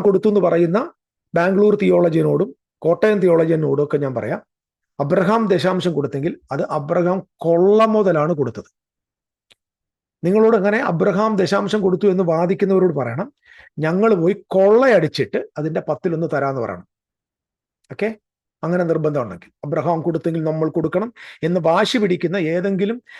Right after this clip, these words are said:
പാസ്റ്റേഴ്സ് ഉണ്ടെങ്കിൽ അവരോട് പറയണം, അബ്രഹാം കൊള്ള മുതലാണ് ദശാംശം കൊടുത്തത്, അതുകൊണ്ട് ഞങ്ങൾ പോയി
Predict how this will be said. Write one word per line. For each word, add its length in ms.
പാസ്റ്റേഴ്സ് 480
ഉണ്ടെങ്കിൽ 300
അവരോട് 360
പറയണം, 320
അബ്രഹാം 420
കൊള്ള 260
മുതലാണ് 480
ദശാംശം 420
കൊടുത്തത്, 320
അതുകൊണ്ട് 260
ഞങ്ങൾ 260
പോയി 120